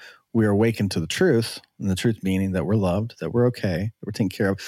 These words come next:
so that we will manifest things that are in line with that truth. And that's why I think Jesus started by,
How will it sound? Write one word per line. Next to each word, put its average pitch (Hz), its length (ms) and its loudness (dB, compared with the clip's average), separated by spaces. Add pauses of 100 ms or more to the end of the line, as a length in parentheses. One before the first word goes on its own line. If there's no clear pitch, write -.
(160)
so - 120 0
that 113 100 4
we 131 120 4
will 139 140 4
manifest 127 580 2
things 104 240 0
that 101 140 2
are 98 80 0
in 104 220 -2
line 123 240 2
with 92 120 -2
that - 180 -4
truth. - 380 -8 (480)
And 107 100 0
that's 113 200 0
why 120 100 4
I 110 60 0
think 92 260 -2
Jesus 101 340 2
started 110 600 2
by, 90 220 0